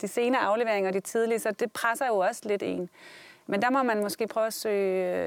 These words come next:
øh, søge nogle allierede. Altså simpelthen lad være med at sætte sig selv på Facebook og finde alle dem, der bekræfter den dårlige samvittighed. Så hellere finde de karrierekvinder, der siger, "Jamen prøv at høre, mit barn trives ved at se, at jeg trives, og at jeg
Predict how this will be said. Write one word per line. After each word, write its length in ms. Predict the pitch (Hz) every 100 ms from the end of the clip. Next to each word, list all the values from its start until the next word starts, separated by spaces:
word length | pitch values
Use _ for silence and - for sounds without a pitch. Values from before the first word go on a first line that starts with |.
| -
øh, 160 | -
søge 320 | - - 226
nogle 440 | 240 208 190 185 -
allierede. 680 | 190 190 202 247 202 175 165 190 -
Altså 200 | 190 196
simpelthen 360 | 240 220 220 196
lad 100 | 214
være 160 | 240
med 120 | 254 254 - 220
at 60 |
sætte 260 | - 233 -
sig 140 | 226
selv 260 | - 240 - - - - - -
på 100 | 220
Facebook 520 | 202 233 240 - 233
og 100 | -
finde 280 | 220 240 226
alle 140 | 208 220
dem, 220 | 214 226
der 80 | 226
bekræfter 640 | 208 - 214 240 - 220
den 280 | 208 202 - -
dårlige 420 | 202 220 226 208
samvittighed. 580 | 196 196 196 220 214 - - - -
Så 140 | -
hellere 260 | 226 247 254
finde 420 | - 226 240 240
de 80 | 254
karrierekvinder, 720 | - 240 214 208 233 262 233
der 100 | 214
siger, 240 | 214 - 233
"Jamen 140 | 226
prøv 160 | 220 254
at 60 |
høre, 140 | 262 247
mit 200 | 233 254
barn 220 | - 240 240
trives 460 | - 254 262 277 -
ved 140 | 220 247
at 140 | 214
se, 120 | -
at 220 | 247 196
jeg 100 | 226 269
trives, 460 | - 202 175 170 - - - -
og 160 | - 208
at 140 | 196
jeg 380 | 190 208 240 254